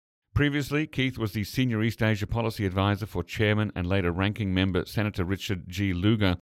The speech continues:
at the U S Senate Foreign Relations Committee from two thousand three till twenty thirteen. Keith also served as Staff Director for Mister Lugar at the Senate Agriculture Committee from nineteen ninety-nine through two thousand two,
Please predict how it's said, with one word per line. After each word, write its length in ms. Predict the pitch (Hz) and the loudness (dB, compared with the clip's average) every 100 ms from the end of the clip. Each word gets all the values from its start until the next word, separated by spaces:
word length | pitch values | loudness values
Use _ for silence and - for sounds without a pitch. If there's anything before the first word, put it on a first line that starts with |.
| - | -4
at 200 | 98 - | -4 -2
the 80 | |
U 260 | 90 98 101 | -2 2 2
S 120 | 98 | 2
Senate 340 | - 104 95 - | 0 -2 -2 0
Foreign 240 | 98 92 | 0 2
Relations 420 | 92 101 - 101 | 2 2 0 -6
Committee 320 | - 92 90 92 _ _ - | -2 0 0 -4 _ _ -8
from 160 | 107 | -6
two 160 | 101 156 | 0 2
thousand 380 | 139 113 95 85 | 2 2 0 -2
three 260 | 110 117 | -2 -2
till 140 | 127 85 | -2 -8
twenty 320 | - 98 87 | -2 0 0
thirteen. 560 | - 87 - 110 87 - _ _ _ _ _ | 0 0 2 0 0 -4 _ _ _ _ _
Keith 280 | 135 131 - | 0 0 0
also 340 | 120 120 127 107 | 2 2 2 2
served 340 | - 120 107 | 4 2 2
as 100 | 101 | -2
Staff 280 | - 123 123 | 0 -2 -2
Director 380 | 107 101 - 104 | 0 0 0 -4
for 120 | 101 | 0
Mister 240 | 98 - | 0 0
Lugar 360 | 92 98 95 87 | 0 0 2 2
at 160 | 85 | 0
the 80 | 90 | -2
Senate 320 | 82 101 95 - | -6 -2 -2 -2
Agriculture 560 | 107 107 90 95 85 87 | -4 -4 0 0 0 -6
Committee 320 | - 85 85 | -2 -2 -2
from 240 | - 87 | -4 -4
nineteen 280 | 85 90 85 | 0 0 0
ninety-nine 460 | 85 80 80 87 87 | -2 -2 0 0 0
through 160 | - | -2
two 160 | 85 - | -6 -6
thousand 400 | - 80 80 82 | -4 -2 -4 -4
two, 260 | - 131 | 2 2